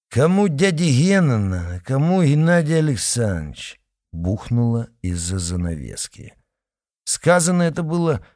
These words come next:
шутливым тоном, но Крюгер сразу понял, что из знакомства с гостем ничего хорошего, скорее всего, не получится.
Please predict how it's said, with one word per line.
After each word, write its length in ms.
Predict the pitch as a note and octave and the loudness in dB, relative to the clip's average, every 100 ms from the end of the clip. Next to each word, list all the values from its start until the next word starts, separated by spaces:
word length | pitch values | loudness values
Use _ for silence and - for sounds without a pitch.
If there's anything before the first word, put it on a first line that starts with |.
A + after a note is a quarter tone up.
| _ _ _ | _ _ _
шутливым 800 | - D#3+ - G3 A3 D3+ A#2+ G2+ | -10 -10 -6 0 2 4 2 0
тоном, 540 | - G2+ F#2 F2 D#2+ _ _ _ _ _ _ _ | -2 -2 -2 -4 -6 _ _ _ _ _ _ _
но 140 | - C3+ | -8 -6
Крюгер 340 | D#3+ D3+ D#3 | -4 -4 -4
сразу 380 | - D#3+ D#3 B2 | -2 0 0 -2
понял, 340 | A#2+ G#2 F#2+ | -2 -2 -2
что 200 | F#2 - | -4 -6
из 160 | G2 F#2+ | -4 -2
знакомства 680 | G2 G#2 G2+ A#2 G2+ G#2+ G2+ | -2 -2 -2 -4 -4 -6 -8
с 120 | G2 | -6
гостем 520 | B2 A2 - A2 G#2+ | -6 -6 -4 -2 0
ничего 540 | C3 - - C3 G#2 | -2 -4 -8 -6 -6
хорошего, 640 | G#2 G2 F#2+ A2 - C3+ C3+ | -6 -6 -6 -6 -8 -6 -6
скорее 420 | - G2 F2 G2+ | -6 -6 -6 -6
всего, 340 | - G#2 F#2 | -8 -8 -6
не 140 | F2 F#2 | -6 -6
получится. 800 | F#2+ E2 - - - - A1+ | -8 -12 -12 -16 -14 -12 -12